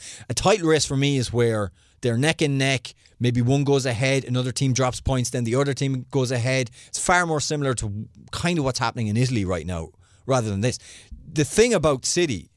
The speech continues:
and the worry for people who've been watching them under Gu-, Guardiola, if you're looking for a title race here,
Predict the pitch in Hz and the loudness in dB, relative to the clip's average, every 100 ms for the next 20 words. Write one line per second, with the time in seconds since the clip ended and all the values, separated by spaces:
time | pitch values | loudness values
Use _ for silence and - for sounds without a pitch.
0 | - 139 127 123 180 165 123 120 143 127 | -4 0 4 4 4 2 -2 -4 -4 -2
1 | 120 120 110 135 - 113 104 110 113 110 | -2 0 0 0 0 -2 -2 -4 -2 -2
2 | 95 101 101 110 104 120 101 92 160 143 | -2 -6 -2 -2 2 0 0 0 0 2
3 | 147 151 120 107 120 101 90 90 107 95 | 0 -2 -4 -4 -2 -4 -4 -4 -2 -4